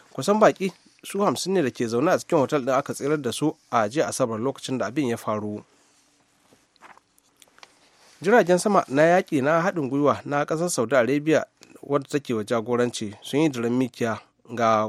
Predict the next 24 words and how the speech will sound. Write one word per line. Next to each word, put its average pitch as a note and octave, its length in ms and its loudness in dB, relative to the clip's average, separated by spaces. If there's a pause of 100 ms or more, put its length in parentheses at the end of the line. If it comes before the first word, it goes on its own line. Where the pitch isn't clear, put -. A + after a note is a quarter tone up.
(140)
kudancin B2+ 460 -2
ƙasar B2+ 280 -4
Yemen. A#2 340 0 (760)
Yayin A2+ 260 0
da A2 220 2
jami'an A2+ 640 -2
diflomasiyya A2 760 -4 (200)
da A2 220 -2
ma'aikatan A#2 440 -2
majalisar A2+ 460 -6
ɗin-, A#2+ 140 -10 (100)
ma'aikatan C3 460 0
jam-, A2+ 220 -6 (140)
Majalisar A2+ 440 -8
Ɗinkin A#2 300 -6
Duniya A2+ 400 -4 (520)
suka A#2+ 260 -4
bar A2+ 120 0
yankin A#2+ 400 0
na A2+ 80 -2
Aden, G#2+ 380 0 (100)
inda A#2 400 -2
nan B2 220 0
ne A2+ 260 -4